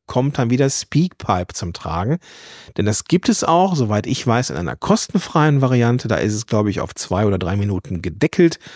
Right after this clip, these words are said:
und ich würde sagen, dass neunzig Sekunden völlig ausreichend sind. Also gib den Leuten eine ganz, ganz klare Deadline. Alles über neunzig Sekunden wird nicht gesendet.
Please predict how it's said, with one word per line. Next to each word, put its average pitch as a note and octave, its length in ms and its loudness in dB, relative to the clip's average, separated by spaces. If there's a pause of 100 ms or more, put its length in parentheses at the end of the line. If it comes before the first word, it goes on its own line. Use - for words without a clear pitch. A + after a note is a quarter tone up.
(440)
und - 360 -6 (180)
ich - 260 0
würde D3 420 4
sagen, C3 680 2 (540)
dass - 360 -2 (140)
neunzig C#3+ 520 4
Sekunden C3+ 600 -2
völlig D#3+ 500 -2
ausreichend G2 580 -4
sind. - 200 -12
Also A#2 200 -2
gib A2+ 260 -2
den F#3+ 160 4
Leuten D3+ 380 2
eine B2 320 -4 (120)
ganz, C#4 500 0
ganz - 460 -4
klare F#3 420 2
Deadline. B2 500 0 (680)
Alles G#3 400 2
über A3 400 2
neunzig G3 640 2
Sekunden D3 840 0 (800)
wird E3 340 4
nicht D3 300 2
gesendet. A#2 680 -2